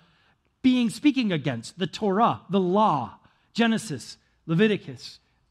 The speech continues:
or Ex-, Exodus, Leviticus, Numbers, and Deuteronomy. It would be him that would eventually lead them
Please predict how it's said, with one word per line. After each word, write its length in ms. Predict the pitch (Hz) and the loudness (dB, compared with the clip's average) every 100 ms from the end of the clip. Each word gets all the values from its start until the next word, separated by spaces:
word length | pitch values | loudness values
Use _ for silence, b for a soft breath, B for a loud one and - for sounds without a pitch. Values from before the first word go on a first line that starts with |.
| - | -2
or 140 | 165 | 0
Ex-, 200 | 151 - - | 0 -4 0
Exodus, 480 | 220 - 180 135 170 | 0 0 -2 -2 -2
Leviticus, 640 | 165 220 196 147 127 - b - | 0 0 0 -6 -10 -14 b -2
Numbers, 400 | 190 190 160 - | 0 2 0 -2
and 140 | 165 | 0
Deuteronomy. 640 | 165 175 151 151 151 123 - _ _ _ _ _ _ | 2 0 0 -2 -4 -8 -14 _ _ _ _ _ _
It 180 | 262 233 | 0 2
would 140 | 247 | 2
be 380 | 185 254 226 B B _ | 2 2 2 B B _
him 480 | 226 294 220 160 147 | 4 4 2 -2 0
that 160 | 226 | 2
would 140 | 202 226 | 4 2
eventually 640 | 175 208 262 - 233 220 | 2 2 2 0 0 2
lead 420 | 196 220 285 196 | 2 2 0 0
them 320 | 190 170 170 | 2 2 0